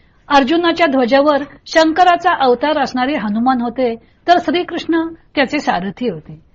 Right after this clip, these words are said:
वैकुंठीचा राणा श्रीकृष्ण व शंकराचा अवतार असणारे हनुमान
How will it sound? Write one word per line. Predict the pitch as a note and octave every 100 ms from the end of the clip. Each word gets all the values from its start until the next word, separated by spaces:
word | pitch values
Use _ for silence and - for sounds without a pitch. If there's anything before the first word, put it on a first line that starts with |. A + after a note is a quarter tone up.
| _ _ -
वैकुंठीचा | D4 D4 D4+ F#4+ E4+ D#4+ E4+
राणा | E4 D#4+ D#4
श्रीकृष्ण | A#3+ C4+ C4+ - C#4
व | C#4 C#4+
शंकराचा | C#4 C4 D#4 D#4+ D#4+ E4
अवतार | C#4 A#3+ C#4+
असणारे | C#4 - C4 C4+
हनुमान | G3+ A3 B3 B3